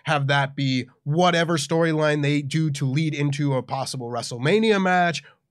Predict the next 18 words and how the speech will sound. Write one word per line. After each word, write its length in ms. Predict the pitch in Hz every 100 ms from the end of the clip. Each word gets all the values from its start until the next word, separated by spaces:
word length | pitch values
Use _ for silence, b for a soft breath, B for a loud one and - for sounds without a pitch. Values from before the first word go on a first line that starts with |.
| _ _
Or 220 | - 285 294
is 140 | 208
this 180 | 254 -
just, 300 | 226 226 -
oh, 160 | 202 196
he's 120 | 156
gonna 180 | 196 165
do 240 | 139 175
a 40 |
big 220 | 147 160 147
match 400 | 143 139 135 139
and 180 | 120
pop 240 | - 139 139
a 40 |
number 340 | 123 120 113 110
on 60 |
the 80 | 110
final 360 | 107 113 107